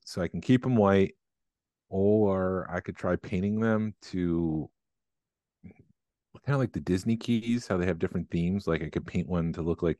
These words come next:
Chewbacca. I could paint one to be like the Kenner Blue. I could paint one to Luke Skywalker-ish.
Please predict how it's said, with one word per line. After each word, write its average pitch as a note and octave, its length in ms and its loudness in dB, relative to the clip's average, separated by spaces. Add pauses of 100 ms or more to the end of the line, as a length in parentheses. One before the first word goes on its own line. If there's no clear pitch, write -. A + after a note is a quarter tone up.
Chewbacca. D#2+ 720 -2
I D#2 60 -2
could D2 220 -8 (560)
paint E2+ 200 -4
one E2+ 280 0
to - 120 -20
be F2 120 2
like D#2+ 180 2
the - 80 -6
Kenner E2+ 260 -2
Blue. D#2+ 460 0
I D#2 60 -2
could - 160 -12
paint D#2+ 200 -6
one E2 260 -4
to D2+ 280 -6 (920)
Luke F2+ 180 -6
Skywalker-ish. F2 1120 0